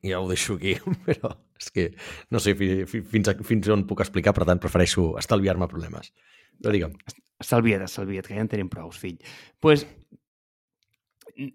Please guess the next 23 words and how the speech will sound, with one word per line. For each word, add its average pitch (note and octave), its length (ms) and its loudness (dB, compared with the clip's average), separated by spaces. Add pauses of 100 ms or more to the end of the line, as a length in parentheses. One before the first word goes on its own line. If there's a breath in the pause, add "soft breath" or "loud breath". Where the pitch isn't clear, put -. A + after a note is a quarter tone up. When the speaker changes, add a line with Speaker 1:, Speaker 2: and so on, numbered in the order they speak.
Speaker 2:
no, D#3+ 220 6 (100)
o - 60 -4
sigui, C3+ 340 2
no, C#3 320 2
no, C3+ 240 2
no D3+ 160 2
va D3 80 4
ser C#3 160 -2
l'Àlex D3 320 2
en B2+ 140 -2
aquest A#2 180 -10
cas, D#3 320 -2
però B2 160 -8
si C3 160 -6
l'Àlex C#3+ 380 0
hagués C3+ 240 -8
si-, D3 160 -2 (100)
hagués B2 240 -6
sigut C#3+ 320 -2
un B2+ 80 4
hipotètic B2+ 540 0 (180)
proveïdor C#3+ 720 8
clínic D3 400 6